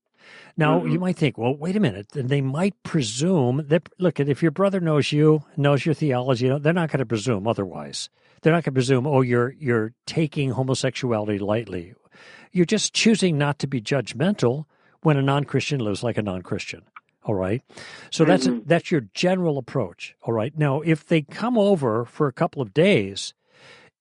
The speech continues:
Speaker 1: whether heterosexual or gay,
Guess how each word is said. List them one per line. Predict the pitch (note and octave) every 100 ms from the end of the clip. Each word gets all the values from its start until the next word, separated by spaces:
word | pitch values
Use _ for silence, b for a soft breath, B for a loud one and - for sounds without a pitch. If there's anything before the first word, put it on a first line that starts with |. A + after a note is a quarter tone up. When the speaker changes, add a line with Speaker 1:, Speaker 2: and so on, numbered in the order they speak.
| _ _ _ -
Speaker 1:
whether | D#3+ E3 D3 D#3+ D3+
heterosexual | C3+ G3+ G3 - E3+ - D#3+ C#3 B2+
or | C#3+ A2+
gay, | G2 G#3 B2 G#2 G#2